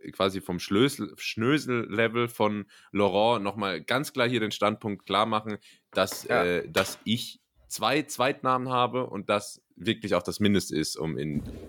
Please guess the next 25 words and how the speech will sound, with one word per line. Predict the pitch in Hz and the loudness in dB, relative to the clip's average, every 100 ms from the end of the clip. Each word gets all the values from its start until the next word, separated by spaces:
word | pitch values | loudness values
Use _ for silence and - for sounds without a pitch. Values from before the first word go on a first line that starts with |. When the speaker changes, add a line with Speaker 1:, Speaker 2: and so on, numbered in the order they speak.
| - - - - | -20 -20 -10 0
Speaker 1:
eben | 95 85 | 0 2
jenen | 80 78 78 | 2 2 0
Kreisen | - 78 73 73 139 | 0 0 0 -4 -2
Speaker 2:
Wa-, | 139 | 0
was, | 143 147 | 2 0
Speaker 1:
mitzuwirken. | - - _ _ - | -4 -14 _ _ -2
Speaker 2:
was | - - | 0 4
waren | 170 | 4
deine | 143 160 175 | 4 4 2
z-, | - | 0
äh, | - 113 160 151 | 0 2 4 2
zwei | 156 - 170 | 2 0 2
Vornamen | 170 165 190 185 | 2 4 2 2
nochmal? | 180 196 196 214 214 - _ | 0 0 0 0 -4 -16 _
Julius, | - 135 147 185 185 190 - - _ - | -4 2 2 4 2 0 -4 -6 _ -4
äh, | 117 | 0
also | - 139 139 - | 2 2 0 -2
ich | 117 | 0
glaub | 127 - | 0 4
Adolf | 127 185 214 294 - - - _ _ - | 4 4 2 0 -6 -16 -20 _ _ -6
und | 139 135 | 0 2
dann | 147 | 4
was | 156 | 4
noch? | 151 | 4
Speaker 1:
Adolf | 127 135 - | 2 0 -10